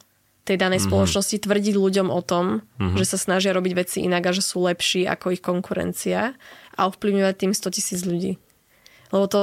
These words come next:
Speaker 1: veľakrát influencerky, ktoré len vybalujú tie balíčky s tou rýchlou modou, hovoria, že „A ty čo mi ideš hovoriť, že ja robím zlú vec, veď, e, g-,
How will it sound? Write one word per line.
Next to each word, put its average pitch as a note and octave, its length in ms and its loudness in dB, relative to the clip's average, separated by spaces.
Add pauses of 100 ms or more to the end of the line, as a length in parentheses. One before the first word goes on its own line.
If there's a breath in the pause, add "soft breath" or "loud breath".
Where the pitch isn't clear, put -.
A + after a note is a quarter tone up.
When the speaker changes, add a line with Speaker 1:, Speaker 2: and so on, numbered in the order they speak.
Speaker 1:
veľakrát G3+ 380 2
influencerky, G3+ 520 0
ktoré G#3 200 2
len G3 120 2
vybalujú G3 360 2
tie G3+ 120 0
balíčky F#3+ 480 0
s - 80 -4
tou G3 100 2
rýchlou F#3 340 0
modou, F#3 280 0
hovoria, F#3 300 0
že F#3 180 0 (540 loud breath)
„A - 100 -6
ty - 120 -6
čo - 140 0
mi F4+ 140 2
ideš D#4 180 2
hovoriť, G#3+ 400 2
že G#3 140 2
ja F#3+ 120 2
robím F#3+ 280 0
zlú F#3+ 280 0
vec, F#3 180 2
veď, F#3 180 -2
e, - 100 -4 (540)
g-, F#3 220 0